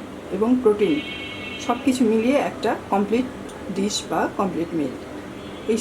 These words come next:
সব কিছু সবসময় তৈরি করার আমাদের ধৈর্য থাকে না। এই সব কিছু মিলে চট করে যদি একটা ডিশেই আমরা সব সেরে নিতে পারি, তাহলে কেমন হয়? আজকে সেরকম একটা ডিশ আমি আপনাদের সাথে শেয়ার করব। আজকে আমি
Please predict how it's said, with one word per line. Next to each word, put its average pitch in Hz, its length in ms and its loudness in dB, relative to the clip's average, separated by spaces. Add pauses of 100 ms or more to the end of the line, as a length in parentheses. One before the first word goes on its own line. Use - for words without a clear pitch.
সব 269 120 2 (100)
কিছু 302 180 4 (100)
সবসময় 262 440 4
তৈরি 233 220 2
করার 226 300 2
আমাদের 196 320 2
ধৈর্য 220 220 2 (140)
থাকে - 220 -8
না। - 80 -6 (500)
এই 190 160 -2
সব 208 200 0
কিছু 254 180 0 (120)
মিলে 214 240 6 (1400)
চট 196 160 -2 (100)
করে 233 120 4 (100)
যদি 226 140 4 (220)
একটা - 360 -2 (480)
ডিশেই 254 420 4
আমরা 226 140 4 (100)
সব 202 120 0 (100)
সেরে 202 260 2
নিতে 175 200 -2
পারি, 170 220 2
তাহলে 208 260 -2
কেমন 165 280 0
হয়? - 160 -8 (840)
আজকে 214 260 -6
সেরকম 262 280 4 (100)
একটা - 200 -8 (100)
ডিশ 214 200 0 (100)
আমি 175 180 -2
আপনাদের 170 360 -4
সাথে 220 180 0 (100)
শেয়ার 160 260 0
করব। 107 180 -6 (1300)
আজকে - 220 -4
আমি 208 100 2